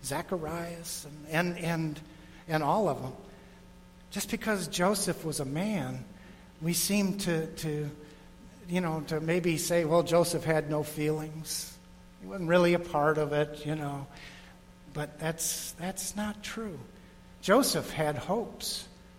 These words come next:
and dreams. I, I've talked about what, what, what about Mary's hopes and dreams?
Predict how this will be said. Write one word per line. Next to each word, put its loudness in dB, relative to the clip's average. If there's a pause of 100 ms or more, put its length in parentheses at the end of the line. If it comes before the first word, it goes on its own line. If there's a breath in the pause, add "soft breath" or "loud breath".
(260)
and -2
dreams. 4
I, 10
I've 10
talked 4
about 6
what, 2
what, -2 (380)
what -4
about -2
Mary's -2
hopes -8
and -12
dreams? -14